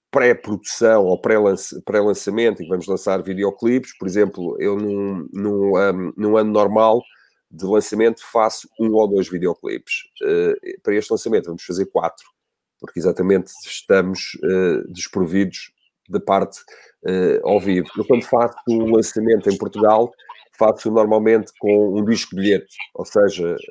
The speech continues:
as pessoas compram o bilhete, porque o iva é mais barato, e a gente oferece o disco. <laughs> Eh,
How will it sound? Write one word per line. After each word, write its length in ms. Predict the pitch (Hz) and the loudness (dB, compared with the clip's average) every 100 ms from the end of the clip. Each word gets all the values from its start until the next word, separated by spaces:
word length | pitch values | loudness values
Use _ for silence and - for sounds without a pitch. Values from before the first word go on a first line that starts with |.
| - | -8
as 140 | 87 - | -8 -8
pessoas 260 | - 101 98 | -6 -6 -2
compram 300 | 110 113 120 | -2 0 0
o 60 | |
bilhete, 320 | 127 180 196 - | 2 0 0 -6
porque 160 | - | -6
o 60 | 98 | 0
iva 120 | 95 | 2
é 40 | 107 | 2
mais 160 | 113 | 2
barato, 380 | 113 143 156 - _ _ _ _ _ - | 2 0 0 -4 _ _ _ _ _ -2
e 80 | 120 | 0
a 20 | |
gente 220 | 120 127 | 2 2
oferece 320 | 127 123 123 | 2 0 -2
o 60 | 131 | -2
disco. 280 | 104 - _ _ _ _ - | -2 -4 _ _ _ _ -8
<laughs> 340 | 160 - 160 - | -6 -4 -6 -6
Eh, 400 | 143 - 104 101 | -10 -2 0 2